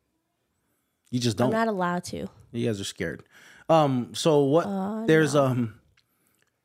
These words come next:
Speaker 1: you have fourteen years apart from your
Speaker 2: Yep.
Speaker 1: siblings, but what was it li-, like, you said spoiled, you were spoiled. We say you were spoiled. You didn't know you were spoiled.
Speaker 2: No, I didn't. I don't, I don't think I'm that spoiled, but apparently I'm spoiled.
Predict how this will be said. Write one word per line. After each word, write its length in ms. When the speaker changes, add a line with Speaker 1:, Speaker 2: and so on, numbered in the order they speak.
Speaker 1:
you 160
have 120
fourteen 340
years 140
apart 420
from 560
your 40
Speaker 2:
Yep. 100
Speaker 1:
siblings, 500
but 120
what 160
was 160
it 60
li-, 100
like, 220
you 120
said 200
spoiled, 500
you 80
were 80
spoiled. 520
We 280
say 180
you 180
were 80
spoiled. 400
You 80
didn't 160
know 80
you 140
were 40
spoiled. 460
Speaker 2:
No, 260
I 160
didn't. 420
I 80
don't, 200
I 100
don't 340
think 260
I'm 160
that 200
spoiled, 400
but 120
apparently 400
I'm 100
spoiled. 520